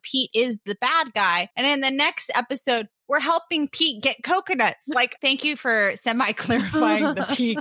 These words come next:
Speaker 1: concept.
Speaker 2: I've never been asked
Speaker 1: But
Speaker 2: that
Speaker 1: it
Speaker 2: before. Nobody ever brings up, like, Mickey and, and all of his, well, friends, I would quote friends.
Speaker 1: But in a podcast with, on chil-, children's television on the Game of Nerds podcast, Marie brought up a great point. Everybody is Mickey's bitch.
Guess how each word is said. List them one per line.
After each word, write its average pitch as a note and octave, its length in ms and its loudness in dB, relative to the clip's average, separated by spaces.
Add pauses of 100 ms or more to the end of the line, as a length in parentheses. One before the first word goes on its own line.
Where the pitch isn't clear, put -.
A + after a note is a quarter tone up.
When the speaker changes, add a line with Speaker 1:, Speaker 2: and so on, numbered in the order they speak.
(120)
Speaker 1:
concept. A#3 760 0 (140)
Speaker 2:
I've F4+ 140 0
never A#4 180 2 (140)
been G4 100 0
asked D#4+ 160 -2
Speaker 1:
But F#4 120 -2
Speaker 2:
that F#4 100 4
Speaker 1:
it E4 80 -4
Speaker 2:
before. B3 280 -2
Nobody A#3+ 340 -2
ever F#4 180 0
brings C#4+ 320 -4
up, B3+ 200 0
like, G#3+ 160 -4
Mickey G3 520 0
and, D#3+ 420 -6
and F#3+ 100 -6
all F#3 180 -4
of F3+ 80 -14 (100)
his, F#3+ 200 -10 (140)
well, D3+ 280 0
friends, D#3 440 -2
I D3+ 80 -4
would D3+ 120 -6
quote - 220 -8
friends. - 520 -4
Speaker 1:
But G3 220 2 (180)
in A3+ 320 2
a G#3 200 2
podcast A#3+ 720 0
with, G#3 200 2 (100)
on F#3+ 280 2
chil-, G3+ 320 0 (100)
children's F#3+ 360 -2
television F3+ 440 0
on E3 100 2
the E3 60 -4
Game F3 180 -2
of E3 40 -4
Nerds E3+ 240 -4
podcast, E3 420 0 (440)
Marie A#3 320 0
brought G#3+ 240 2
up G3 140 -4
a F#3+ 40 -4
great F3+ 300 0
point. E3 320 -4 (300)
Everybody F#3+ 580 0
is F3 160 -4
Mickey's D#3+ 420 -4
bitch. - 440 -2